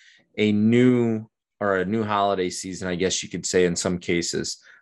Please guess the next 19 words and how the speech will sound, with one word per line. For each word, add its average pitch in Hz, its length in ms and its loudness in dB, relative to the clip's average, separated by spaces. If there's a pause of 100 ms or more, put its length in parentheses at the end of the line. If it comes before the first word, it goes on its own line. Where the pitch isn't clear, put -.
(120)
uh, 90 260 6
but 90 160 2
certainly 101 640 4
next 95 420 0
week 92 380 -2
when 92 160 -2
we're 90 120 2
looking 92 560 -2
at 90 380 0 (280)
the 117 60 4
real 123 320 8
meaning 104 640 2
of 95 340 2
Thanksgiving 90 960 -2
and 92 200 -2
celebrations, 90 880 2
and 127 140 4
realize 127 520 4
that 104 300 0